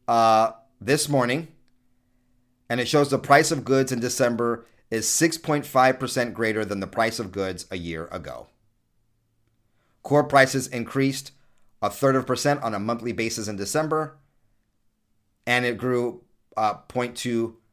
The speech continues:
percent in November. So, not gonna get into it, but the Bureau of Labor Statistics released,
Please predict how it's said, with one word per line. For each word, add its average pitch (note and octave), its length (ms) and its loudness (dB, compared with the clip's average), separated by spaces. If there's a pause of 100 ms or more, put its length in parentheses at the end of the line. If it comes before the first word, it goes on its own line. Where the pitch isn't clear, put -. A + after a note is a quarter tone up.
(260)
percent G#2 440 -4 (100)
in G2 120 -6
November. D#2+ 540 -8 (1300)
So, G2+ 480 -2 (500)
not C3+ 240 2
gonna C3 120 2
get A#2+ 140 2
into A2 220 -4
it, G#2 60 -2
but G#2 100 -4
the G#2 60 -6
Bureau B2 260 2
of G2+ 80 -6
Labor A2+ 240 0
Statistics G2+ 640 -6
released, G2+ 400 -6